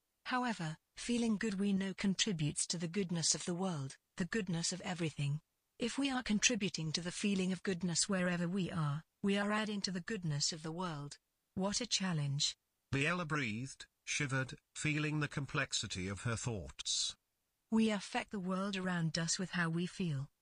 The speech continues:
Speaker 1: Every feeling and mood we put out affects those around us. Their feelings and moods in turn affect others. Every single one of us can thus be the butterfly sneeze that causes the typhoon.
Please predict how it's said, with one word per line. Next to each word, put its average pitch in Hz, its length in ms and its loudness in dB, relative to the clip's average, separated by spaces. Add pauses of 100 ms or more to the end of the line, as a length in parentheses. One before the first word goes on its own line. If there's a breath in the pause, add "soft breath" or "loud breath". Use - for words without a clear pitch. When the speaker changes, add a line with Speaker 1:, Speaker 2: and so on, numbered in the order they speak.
(260)
Speaker 1:
Every 226 300 -2
feeling 190 440 -4
and 170 160 -2
mood 185 200 -2
we 170 100 0
put 190 240 -4
out 175 160 0
affects - 500 -4
those 175 240 -2
around 165 380 -4
us. 135 300 -4 (360)
Their 202 200 2
feelings 208 500 0
and 185 160 -2
moods 185 260 -2
in 180 120 0
turn 180 280 0
affect - 420 -4
others. 147 440 -4 (400)
Every 220 280 0
single 165 460 0
one 165 180 0
of 180 100 0
us 165 160 0
can 185 200 -2
thus 180 240 -2
be 175 140 -6
the 170 100 -8
butterfly 185 520 -4
sneeze 170 520 -2
that - 160 -10
causes 185 460 -2
the 180 100 -4
typhoon. 165 680 -2